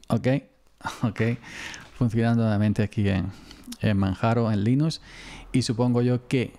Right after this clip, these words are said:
si pasa en cualquier otra distro será similar, simplemente hay que buscar equivalencias. ¿Mm?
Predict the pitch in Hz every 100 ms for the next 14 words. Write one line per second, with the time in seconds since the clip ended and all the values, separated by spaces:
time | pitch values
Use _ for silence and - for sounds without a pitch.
0 | - - 117 110 107 117 110 101 107 104
1 | 107 107 120 - 117 - 98 101 104 101
2 | 110 98 - 107 104 101 98 107 107 98
3 | 117 104 101 98 95 92 104 104 - -
4 | - - - - 117